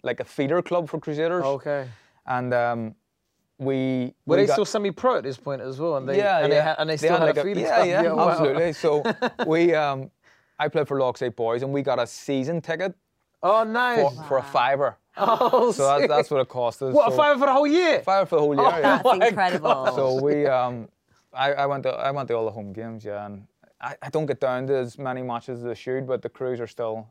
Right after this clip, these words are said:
Speaker 1: very close to my heart.
Speaker 3: What's the fan base like, the Crusaders fan base?
Speaker 1: Um, it's, it's small. It, they're not one of the most well-supported clubs
Speaker 3: Mm.
Speaker 1: in, um,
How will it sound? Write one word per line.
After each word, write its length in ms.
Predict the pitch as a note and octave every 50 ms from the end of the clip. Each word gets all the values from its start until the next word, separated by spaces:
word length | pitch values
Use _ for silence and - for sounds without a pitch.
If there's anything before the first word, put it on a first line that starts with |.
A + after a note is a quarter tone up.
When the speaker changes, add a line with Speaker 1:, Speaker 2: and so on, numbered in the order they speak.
| _ _
Speaker 1:
very 200 | A2+ A2 A2 G#2+
close 260 | - - A#2+ A2 -
to 80 | -
my 100 | A2+ G#2+
heart. 240 | G2+ G#2 G#2 G#2+ C3+ _ _ _ _ _ _ _
Speaker 3:
What's 180 | D4 E4 E4
the 100 | - F4
fan 200 | - E4+ D#4+ D4+
base 240 | D4 C#4 C#4 B3 -
like, 400 | A#3+ B3+ B3+ F3+ - - - _ _ _
the 60 | E3+
Crusaders 420 | - - F3 - - D#3 D3 D3+ -
fan 180 | D3+ C#3+ C#3
base? 280 | C#3 A2 D#2+ - D3 _ _ _ _
Speaker 1:
Um, 680 | D3+ D#3 D#3 E3 F3 F3+ F3+ F3+ F#3 F#3 F3+ F3+ F3 D#3+ - _ _ _ _ _ _ _ _ _ _ _ _ _ _ _
it's, 500 | - D#3+ C#3+ - - - - - - _ _ _ _ _ _ _ _ _ _ _
it's 200 | - C#3+ - -
small. 680 | - - - D3 D3+ C#3+ C#3 C3+ C3+ F3 F#3+ F3+ - _ _ _ _ _ _ _ _ _ _
It, 160 | D3 C3+ C3
they're 100 | D3+ C#3+ C#3
not 200 | D3 C#3 D3 C#3+
one 180 | C#3 C#3 C#3
of 80 | C3+ C3+
the 200 | C3 B2+ B2 - - - _ _ _ _ _ _ _ _ _ _ _ _ _ _ _ _ _ _ _ _ _ _ _ _ _
most 260 | C#3+ C3 B2 A2+ - _ _ _ -
well-supported 1120 | C#3+ C#3 B2+ B2+ B2 B2+ B2+ B2 - C#3 B2+ - - C#3 C3+ C3 C3+ C3+ C#3 C3 B2+ B2+ _ _ _
clubs 540 | - - C3 B2 B2 B2+ B2+ B2 - - -
Speaker 3:
Mm. 160 | - B2+ A#2+ A#2+
Speaker 1:
in, 200 | A#2+ B2 B2 A#2+
um, 460 | A2+ A#2 A2+ A2+ A2+ A2+ A2 G#2+